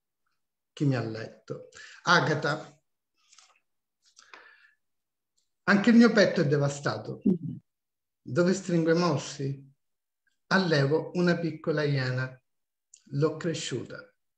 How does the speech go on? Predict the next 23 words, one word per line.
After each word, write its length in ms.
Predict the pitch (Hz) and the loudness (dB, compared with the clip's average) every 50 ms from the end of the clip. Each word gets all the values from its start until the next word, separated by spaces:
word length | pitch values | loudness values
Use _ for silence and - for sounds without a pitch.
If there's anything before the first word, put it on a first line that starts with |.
| _ _ _ _ _ _ _ _ _ _ _ _ _ _ _ _ _ _ _ _ _ _ _ _ _ _ _ | _ _ _ _ _ _ _ _ _ _ _ _ _ _ _ _ _ _ _ _ _ _ _ _ _ _ _
Ho 120 | 165 170 | 0 0
capezzoli 560 | 165 - 208 196 233 254 247 - - 208 175 180 | 4 4 4 4 6 4 4 4 2 2 2 2
che 140 | 170 170 | 2 2
non 140 | 165 175 175 | 2 2 0
servono 440 | 175 - 185 165 151 143 160 147 147 | 0 0 -2 0 0 0 0 0 0
a 40 | 147 | 0
nessuno, 800 | 151 156 151 151 - - - 196 170 151 135 135 135 131 - - _ _ _ - _ _ _ _ _ _ _ | 0 0 0 -2 -4 -6 -6 -6 -4 -4 -4 -4 -6 -8 -12 -18 _ _ _ -20 _ _ _ _ _ _ _
inutili 560 | - 196 202 208 214 190 196 175 147 160 156 | 2 4 4 6 4 4 2 0 0 0 -2
rose, 760 | 147 131 143 131 135 139 139 135 - 143 135 139 139 - - _ _ _ _ _ _ _ _ _ _ _ _ _ _ _ _ _ _ _ _ _ _ _ _ | -2 -2 -2 -2 -2 -2 -4 -6 -6 -6 -8 -8 -10 -12 -18 _ _ _ _ _ _ _ _ _ _ _ _ _ _ _ _ _ _ _ _ _ _ _ _
le 200 | - 160 175 156 | -2 -2 -2 0
disubbidienti. 1120 | 147 170 - - - 160 143 135 139 127 127 123 113 113 123 123 - - - - - _ _ _ _ _ _ _ - - - - - _ - - | -2 -4 -4 -4 -4 -6 -4 -4 -4 -4 -4 -4 -6 -8 -10 -14 -18 -20 -20 -20 -20 _ _ _ _ _ _ _ -20 -20 -20 -20 -20 _ -8 -4
Nelle 360 | 170 175 180 180 180 202 220 | 0 2 2 2 4 4 4
acque 320 | 233 240 226 - 247 208 | 4 2 2 0 0 2
dolci 380 | 170 185 185 185 - - - 175 | 2 2 0 0 -2 -4 -4 -4
e 40 | 151 | -4
libate 840 | 147 147 156 143 139 143 139 127 131 127 127 131 135 147 156 - _ _ _ _ - - - _ _ _ | -2 -4 -4 -4 -4 -4 -4 -4 -6 -8 -8 -10 -10 -12 -12 -14 _ _ _ _ -20 -20 -20 _ _ _
sono 400 | _ - - - 185 170 170 170 | _ -10 -4 0 2 2 2 2
figlie 320 | - - 202 196 180 165 151 | 2 0 0 0 0 0 -2
sangue 640 | 143 - 156 147 147 139 123 120 120 127 - - _ _ _ _ _ | -2 -2 -2 -2 -2 -2 -4 -4 -8 -8 -12 -16 _ _ _ _ _
ai 160 | - 151 156 151 | -4 -4 -2 -2
seni 320 | - - 156 156 160 151 | -2 -4 -4 -4 -4 -4
di 120 | 143 151 | -4 -4
Agata. 560 | 143 120 113 113 117 123 123 - 127 113 - | -4 -4 -4 -6 -8 -10 -12 -12 -14 -16 -16